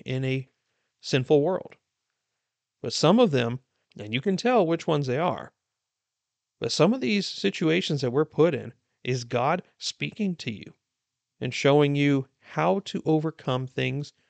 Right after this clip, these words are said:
how to grow in maturity, and in those hard times,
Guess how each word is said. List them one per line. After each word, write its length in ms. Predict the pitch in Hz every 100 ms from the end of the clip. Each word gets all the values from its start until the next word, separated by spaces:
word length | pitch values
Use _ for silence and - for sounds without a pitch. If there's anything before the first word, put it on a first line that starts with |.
| _ _
how 180 | - 151
to 160 | - 175
grow 480 | 127 123 117 120
in 180 | 127 135
maturity, 680 | 127 - 123 110 110 117 - _ _ _ _ _ _ _ _
and 160 | - 120
in 140 | 139
those 200 | 262 180
hard 260 | - 120 113
times, 440 | - 107 107 -